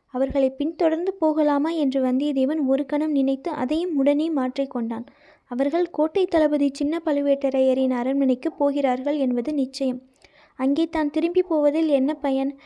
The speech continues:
சிங்கத்தின் குகையிலிருந்து தப்பித்து வந்த பிறகு தலையை கொடுப்பது போலத்தான். இனி திரும்ப நந்தினி இருந்த லதா மண்டபத்துக்கு போவதிலும் பயனில்லை.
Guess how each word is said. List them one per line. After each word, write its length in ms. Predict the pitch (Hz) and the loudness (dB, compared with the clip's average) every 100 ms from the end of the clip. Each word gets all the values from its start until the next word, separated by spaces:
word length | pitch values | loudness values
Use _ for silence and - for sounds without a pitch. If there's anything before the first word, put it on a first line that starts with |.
| - _ | -20 _
சிங்கத்தின் 580 | - 294 359 392 330 | -2 0 0 -2 -4
குகையிலிருந்து 680 | 294 269 302 320 311 302 320 | -4 -2 0 0 0 0 -2
தப்பித்து 520 | 339 285 269 320 320 330 | -4 -4 -4 -6 -4 -2
வந்த 200 | 302 277 | -2 -2
பிறகு 360 | 269 262 269 | 2 2 2
தலையை 380 | 330 247 254 320 | -2 -2 0 0
கொடுப்பது 480 | 330 277 262 254 240 | 2 2 2 0 -4
போலத்தான். 540 | 240 233 233 254 254 254 - _ - | -2 -4 -4 -4 -6 -8 -20 _ -4
இனி 240 | 277 277 | -2 0
திரும்ப 260 | 302 339 359 | -2 -2 0
நந்தினி 380 | 320 262 320 349 | 0 0 0 -2
இருந்த 340 | 311 277 269 | 0 2 2
லதா 340 | 247 233 269 | 0 0 0
மண்டபத்துக்கு 520 | 320 311 277 - 262 262 | 0 0 -2 -2 -6 -2
போவதிலும் 560 | 254 262 254 269 311 359 | 2 2 2 -2 -2 -4
பயனில்லை. 580 | 277 262 262 240 233 | -2 0 0 0 -4